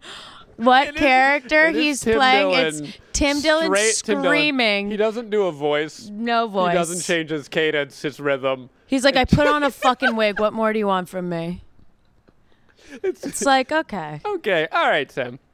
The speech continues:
Speaker 2: You could put a little effort
Speaker 1: But do
Speaker 2: in.
Speaker 1: we laugh?
Speaker 2: Oh, we do.
Speaker 1: Oh, we laugh
Speaker 2: We
Speaker 1: our
Speaker 2: laugh.
Speaker 1: asses
Speaker 2: We
Speaker 1: off.
Speaker 2: do.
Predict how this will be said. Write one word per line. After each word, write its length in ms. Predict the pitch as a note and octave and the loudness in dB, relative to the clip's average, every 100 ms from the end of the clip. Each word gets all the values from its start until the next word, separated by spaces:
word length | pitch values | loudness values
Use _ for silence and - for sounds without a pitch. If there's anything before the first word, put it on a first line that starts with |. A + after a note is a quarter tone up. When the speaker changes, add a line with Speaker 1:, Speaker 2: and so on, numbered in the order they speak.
| _ _ _ _ - | _ _ _ _ -12
Speaker 2:
You 100 | B3 | -8
could 320 | C4 A3+ - | -10 -10 -8
put 140 | A#4 | -2
a 40 | A4+ | 0
little 220 | G#4+ G#4 | 0 0
effort 80 | G4 | 0
Speaker 1:
But 180 | F4 D#3 | 0 0
do 80 | A3 | 0
Speaker 2:
in. 40 | |
Speaker 1:
we 140 | G3 | 0
laugh? 560 | F#3 F3 F#3+ - - - - | 0 -2 -4 -8 -20 -20 -2
Speaker 2:
Oh, 160 | C#3+ C3 | 0 0
we 140 | C3+ | -2
do. 160 | B2+ D3+ | -4 -2
Speaker 1:
Oh, 200 | G3 F3 | -2 -2
we 220 | F#3 F#3+ | -4 -4
laugh 280 | F3 E3 E3 | -2 -4 -4
Speaker 2:
We 100 | D#3 | -4
Speaker 1:
our 60 | |
Speaker 2:
laugh. 140 | D#3 D#3+ | -2 -4
Speaker 1:
asses 260 | - E3+ | -8 -6
Speaker 2:
We 120 | F#3+ G3+ | -6 -4
Speaker 1:
off. 40 | |
Speaker 2:
do. 220 | C#3 C#3+ | -6 -6